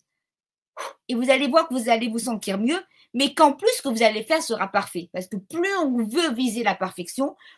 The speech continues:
plus on risque de se stresser, de se mettre une pression dessus, et moins on risque d'y arriver. Que si on lâche prise, c'est beaucoup plus simple.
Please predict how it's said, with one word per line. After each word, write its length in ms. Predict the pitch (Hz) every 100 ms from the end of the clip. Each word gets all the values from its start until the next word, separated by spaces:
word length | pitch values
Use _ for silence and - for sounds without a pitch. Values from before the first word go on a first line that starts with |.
| _ -
plus 240 | 330 370
on 200 | 349 285
risque 320 | 262 262 -
de 100 | 202
se 160 | 202 226
stresser, 400 | 220 233 233 247
de 100 | 190
se 120 | 202
mettre 220 | 214 214
une 120 | 190
pression 260 | 180 262 254
dessus, 420 | 214 185 - 349 - - -
et 100 | 254
moins 340 | 233 277 349
on 40 | 320
risque 260 | 294 -
d'y 80 | 214
arriver. 420 | 262 240 202 160 _ _ _
Que 80 | 220
si 200 | 220 349
on 40 |
lâche 280 | 294 233 -
prise, 280 | 269 359 320 _ _
c'est 100 | 190
beaucoup 300 | 208 240 233
plus 140 | 202
simple. 260 | - -